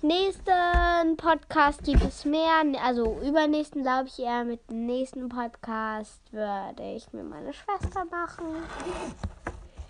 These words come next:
Ja. Oh, ich bin so müde. Ich bin einfach um null, null Uhr irgendetwas erst gestern eingeschlafen. Ich weiß nicht warum, aber ich konnte einfach,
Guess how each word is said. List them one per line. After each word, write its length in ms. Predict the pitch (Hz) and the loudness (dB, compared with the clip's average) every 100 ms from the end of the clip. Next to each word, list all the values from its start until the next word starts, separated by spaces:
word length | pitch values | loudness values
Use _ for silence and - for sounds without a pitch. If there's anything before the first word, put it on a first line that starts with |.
| - - - 254 | -16 -18 -12 -2
Ja. 200 | 254 240 - - - - - - - - - | -2 -2 -10 -14 -14 -16 -20 -20 -20 -18 -8
Oh, 80 | |
ich 140 | 233 240 | -8 -6
bin 180 | 277 240 | -6 0
so 120 | 302 | 0
müde. 840 | 330 320 349 302 262 254 294 311 - - - - | 2 2 4 4 2 2 2 2 -4 -20 -20 -18
Ich 60 | - | -4
bin 180 | 254 226 | -2 -2
einfach 280 | 220 233 | -4 -4
um 200 | 247 240 | 0 2
null, 320 | 220 220 226 - - | 2 2 2 -2 -2
null 400 | 247 247 254 - | 2 4 2 -2
Uhr 240 | 247 247 - - | -2 -2 -2 -4
irgendetwas 880 | 247 262 254 220 233 - 233 240 240 | 0 0 -2 -6 -6 -4 -4 -2 -2
erst 300 | 226 226 - | -2 -2 -4
gestern 360 | 226 220 233 220 | -4 -4 -10 -8
eingeschlafen. 1040 | 220 226 240 240 269 254 247 247 - 277 277 269 285 277 - - - - - - - - - - - | -6 -6 -6 -10 -10 -6 -6 -8 -10 -8 -6 -6 -8 -10 -12 -14 -16 -16 -16 -18 -18 -16 -16 -10 -8
Ich 80 | - | -4
weiß 200 | 254 247 | -4 2
nicht 160 | 262 254 | 4 4
warum, 240 | 247 240 | 2 -4
aber 140 | 240 240 | -2 -4
ich 240 | - - | -6 -8
konnte 420 | - 233 233 240 | -6 -6 -6 -8
einfach, 460 | 214 220 226 220 | -10 -10 -10 -10